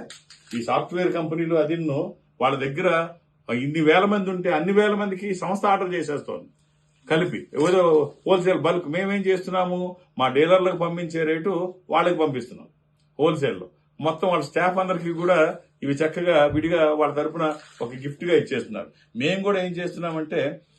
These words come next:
ఎవరికన్నా రిటైలర్‌కి కావాలంటే ఇప్పుడు ఇది చూసి ఎవరన్నా అడిగితే మేమేం చేస్తున్నామంటే ఇది మళ్ళీ ఎవరు తేడా చేయడం, చే-, చేయకుండా ఉండడం కోసం ఒక,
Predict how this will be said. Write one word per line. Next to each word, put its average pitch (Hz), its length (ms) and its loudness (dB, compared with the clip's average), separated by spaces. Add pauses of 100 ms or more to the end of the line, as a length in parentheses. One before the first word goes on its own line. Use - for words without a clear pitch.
(160)
ఎవరికన్నా 165 420 -2
రిటైలర్‌కి 180 640 -4
కావాలంటే 156 600 0 (320)
ఇప్పుడు 131 220 -6
ఇది 127 180 -8
చూసి 190 320 0
ఎవరన్నా 165 360 0
అడిగితే 160 420 0 (420)
మేమేం 139 320 0
చేస్తున్నామంటే 160 680 -2 (480)
ఇది 127 120 0
మళ్ళీ 151 320 2
ఎవరు 175 320 6
తేడా 160 340 2
చేయడం, 160 300 -2 (240)
చే-, 123 220 -2
చేయకుండా 156 400 -2
ఉండడం 143 320 -2
కోసం 139 340 -6 (800)
ఒక, 120 160 -2